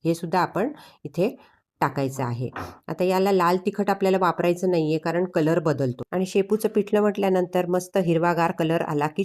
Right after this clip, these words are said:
छान दिसतं ते. त्यातच टाकल्या, टाकायचं आपल्याला हळद आणि एक चमचा धणेपूड. छान कालवून घ्यायचं आहे आपल्याला आणि हा शेपू आपल्याला त्यात टाकायचा आहे. मी जवळजवळ अर्धा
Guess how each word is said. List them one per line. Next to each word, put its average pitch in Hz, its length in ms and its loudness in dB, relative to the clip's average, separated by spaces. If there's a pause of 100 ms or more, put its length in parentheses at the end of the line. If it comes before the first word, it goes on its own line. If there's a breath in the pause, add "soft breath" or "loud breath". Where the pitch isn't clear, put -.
(120)
छान 156 220 0
दिसतं 143 280 -6
ते. 214 160 -10 (560 loud breath)
त्यातच 196 300 0
टाकल्या, 180 380 2 (160)
टाकायचं 175 300 0
आपल्याला 175 280 2
हळद 165 380 2
आणि 180 320 4 (220 loud breath)
एक 165 200 -2
चमचा 170 380 0
धणेपूड. 160 600 2 (480 soft breath)
छान 180 140 -2
कालवून 185 420 4
घ्यायचं 180 340 2
आहे 143 80 -2
आपल्याला 160 400 -2
आणि 151 180 0
हा 160 300 -2
शेपू 170 400 -4
आपल्याला 151 400 -2
त्यात 165 260 -4 (180)
टाकायचा 135 460 -4
आहे. 123 360 -6 (160)
मी 202 140 2
जवळजवळ 190 460 0 (140)
अर्धा 196 420 2